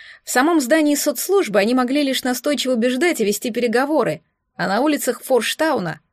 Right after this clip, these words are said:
у меня никаких шансов отбиться. Территория космопорта находилась за глухим забором под охраной и видеонаблюдением.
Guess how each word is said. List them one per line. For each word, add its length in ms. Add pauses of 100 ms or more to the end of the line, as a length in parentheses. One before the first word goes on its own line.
(120)
у 140
меня 180
никаких 480
шансов 400
отбиться. 540 (760)
Территория 540
космопорта 600
находилась 520
за 100
глухим 380
забором 480
под 120
охраной 460
и 180
видеонаблюдением. 1080